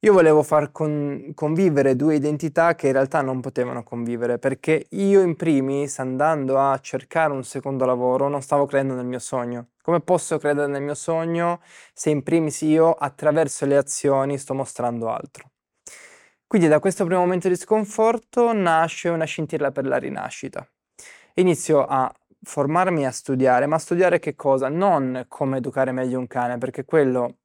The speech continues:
era una competenza che già avevo, era una skill che già conoscevo, ma inizio a capire come migliorare quelli che erano i miei servizi, a strutturarmi, ad avere un vero e proprio business, perché fino ad allora non stavo vedendo quell'attività come un business, ma come una passione.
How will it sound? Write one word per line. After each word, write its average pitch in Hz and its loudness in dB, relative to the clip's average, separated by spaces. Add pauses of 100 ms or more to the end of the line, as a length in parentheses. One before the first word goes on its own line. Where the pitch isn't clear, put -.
(140)
era 143 -2
una 131 -2
competenza 139 -4
che 127 -6
già 131 0
avevo, 123 -2
era 123 -4
una 123 -6
skill - -6
che 135 -6
già 123 -2
conoscevo, 131 -10 (280)
ma 202 0
inizio 190 0
a 143 -2
capire 160 -2
come 139 0
migliorare 143 2
quelli 139 -4
che 139 -6
erano 135 -4
i 131 -6
miei 135 -6
servizi, 131 -6
a - -10
strutturarmi, 139 -2
ad 160 -4
avere 156 2
un 180 -4
vero 139 2
e 131 -2
proprio 127 -6
business, 123 -10
perché 139 -10
fino 147 -4
ad 143 -2
allora 143 2 (520)
non 156 -2
stavo 170 4
vedendo 143 0
quell'attività 135 -2
come 143 -6
un 160 -2
business, 135 -4
ma 151 -8
come 127 -6
una 131 -10
passione. - -14